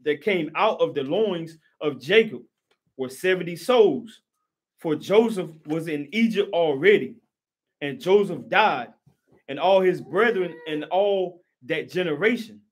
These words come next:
And the children of Israel were fruitful and increased abundantly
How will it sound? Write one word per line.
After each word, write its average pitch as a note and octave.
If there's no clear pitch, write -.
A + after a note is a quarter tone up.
And D#3+
the C#3+
children F#3+
of D3+
Israel E3+
were C#3+
fruitful B2+
and D#3+
increased G3
abundantly D3